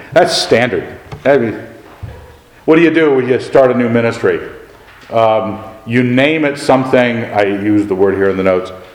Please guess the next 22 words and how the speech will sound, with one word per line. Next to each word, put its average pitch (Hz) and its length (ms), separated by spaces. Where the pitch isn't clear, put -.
put 170 180
the 175 80
word 135 720
l-, 104 240
somehow 131 540
living 101 720
in 107 120
your 98 160
name 101 300
of 98 60
your 90 100
church. - 340
In 113 100
case 131 260
people - 300
<laughs> - 600
think 110 260
you 101 60
might 87 200
not 107 220
be. 90 100
Um, 107 320